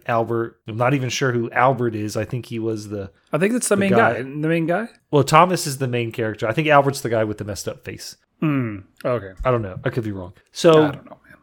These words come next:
Speaker 1: as a concept, we talked about movies before as how they exist in the medium.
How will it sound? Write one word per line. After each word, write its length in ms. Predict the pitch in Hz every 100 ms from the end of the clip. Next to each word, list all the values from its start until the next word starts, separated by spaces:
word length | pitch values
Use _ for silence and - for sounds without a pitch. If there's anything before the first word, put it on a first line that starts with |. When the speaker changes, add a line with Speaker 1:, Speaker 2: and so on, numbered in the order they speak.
| _
Speaker 1:
as 180 | 165 143
a 40 | 120
concept, 800 | - - 156 185 - 220 226 -
we 80 | 143
talked 240 | 147 135
about 300 | 135 131 123
movies 280 | 131 135 127
before 600 | 123 - 139 127 120 123
as 200 | 131 120
how 100 | 123
they 160 | 113 120
exist 840 | 117 95 95 135 151 - - -
in 100 | 127
the 60 |
medium. 600 | 120 135 143 151 165 208